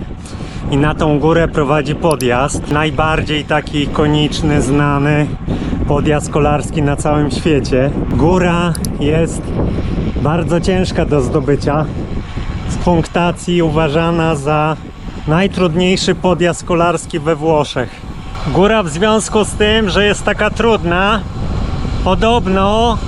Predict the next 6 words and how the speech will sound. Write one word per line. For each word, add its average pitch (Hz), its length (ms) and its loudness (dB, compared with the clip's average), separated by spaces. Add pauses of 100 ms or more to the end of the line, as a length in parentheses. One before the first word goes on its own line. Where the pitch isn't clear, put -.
budzi 214 460 2
też 220 220 0
postrach 220 640 0
wśród 214 460 2 (440)
profesjonalistów. 226 1160 0 (840)
To 190 180 0